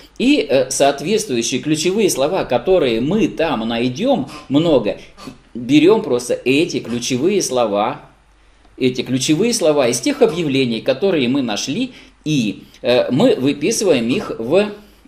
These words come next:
э, просто в стопочку, как бы, ну, в столбик, эти ключевые слова, и пишем описание нашего товара максимально подробно, со всеми техническими деталями, чтоб вас потом не затрахали звонками.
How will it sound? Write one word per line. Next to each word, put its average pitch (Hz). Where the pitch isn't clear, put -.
э, 120
просто 151
в 151
стопочку, 135
как 208
бы, 190
ну, 131
в -
столбик, 127
эти 131
ключевые 143
слова, 147
и 131
пишем 151
описание 143
нашего 127
товара 117
максимально 160
подробно, 131
со 147
всеми 175
техническими 151
деталями, 135
чтоб -
вас 147
потом 135
не 135
затрахали 131
звонками. 117